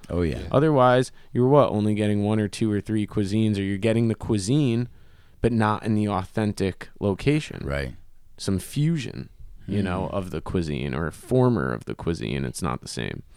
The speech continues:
Speaker 1: And then whatever the style of the food is, and it could be the style of anything, even in, in art or martial art,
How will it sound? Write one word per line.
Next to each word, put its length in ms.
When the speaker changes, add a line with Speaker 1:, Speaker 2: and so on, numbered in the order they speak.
Speaker 1:
And 140
then 140
whatever 360
the 160
style 400
of 120
the 80
food 280
is, 220
and 140
it 80
could 160
be 120
the 120
style 340
of 140
anything, 440
even 460
in, 240
in 180
art 220
or 140
martial 360
art, 200